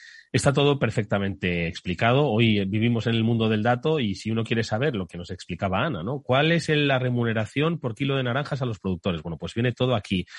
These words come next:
Viene también el número de personas a las que estas iniciativas al final está ayudando y estamos hablando de,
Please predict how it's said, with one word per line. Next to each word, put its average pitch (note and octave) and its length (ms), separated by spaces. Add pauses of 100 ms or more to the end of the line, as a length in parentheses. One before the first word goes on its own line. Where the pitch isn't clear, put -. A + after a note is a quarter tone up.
(180)
Viene C3 160
también D3 300
el B2 100
número C3 260
de C#3 120
personas A#2 560
a A2+ 40
las G2 160
que F#2+ 240 (340)
estas - 300
iniciativas A#2+ 600
al A2 80
final A2 400 (340)
está G#2+ 240
ayudando F2+ 600
y D2+ 260
estamos G2 440
hablando A2+ 340
de, C3+ 280